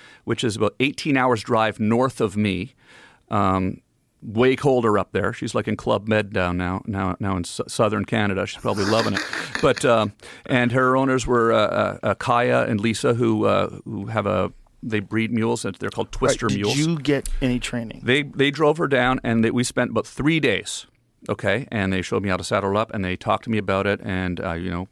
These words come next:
Speaker 1: I, I learned as much as one can learn in three days. Um, you know, there's the basics,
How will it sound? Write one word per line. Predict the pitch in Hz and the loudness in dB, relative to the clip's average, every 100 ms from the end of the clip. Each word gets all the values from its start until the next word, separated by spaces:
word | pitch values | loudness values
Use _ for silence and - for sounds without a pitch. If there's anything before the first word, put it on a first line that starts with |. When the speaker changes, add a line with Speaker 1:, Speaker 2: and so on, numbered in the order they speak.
| - | -8
Speaker 1:
I, | 90 90 90 | -4 -2 -2
I | 90 90 - | -2 -4 -4
learned | 101 107 107 104 - | 0 2 4 2 -2
as | 98 117 | -4 0
much | 131 156 | 0 -2
as | 127 | -4
one | 127 123 | -2 0
can | 123 | 0
learn | 113 107 104 101 - - - - | 2 2 0 -2 -14 -20 -20 -10
in | 107 | -8
three | 120 113 | -2 0
days. | 104 95 95 - - - - - - - | 4 4 2 -2 -12 -20 -20 -20 -8 2
Um, | 110 104 98 - | 4 4 2 2
you | |
know, | 233 | 2
there's | 175 147 | 2 -2
the | 120 | 0
basics, | 151 165 - - - | 2 2 -2 -8 -10